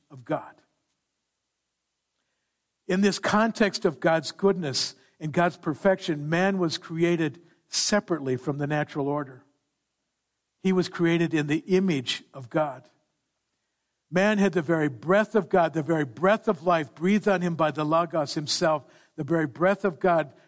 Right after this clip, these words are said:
breathed into him to give him life. No other creature in all of creation can say that.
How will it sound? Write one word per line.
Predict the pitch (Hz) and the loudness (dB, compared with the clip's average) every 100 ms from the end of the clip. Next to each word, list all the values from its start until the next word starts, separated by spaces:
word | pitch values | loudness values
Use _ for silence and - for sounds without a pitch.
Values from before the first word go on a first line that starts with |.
| _ | _
breathed | 131 190 214 196 | -2 2 4 2
into | 202 190 196 | 0 0 0
him | 185 180 170 | 0 0 0
to | 175 | -4
give | 135 156 170 - | -4 0 -2 -2
him | 170 151 147 - _ _ | -4 -4 -8 -16 _ _
life. | 135 151 117 - - - _ _ _ _ _ _ _ _ _ _ _ _ _ _ _ | -4 -2 -2 -8 -20 -20 _ _ _ _ _ _ _ _ _ _ _ _ _ _ _
No | 135 165 | -4 0
other | 185 190 | 2 2
creature | 190 196 185 - | 0 0 0 0
in | 151 | 0
all | 156 160 | 0 0
of | 175 | 0
creation | - 175 160 - 131 | -2 -2 0 -4 -8
can | 147 | -8
say | 143 160 143 | -4 0 0
that. | 131 143 | -2 -10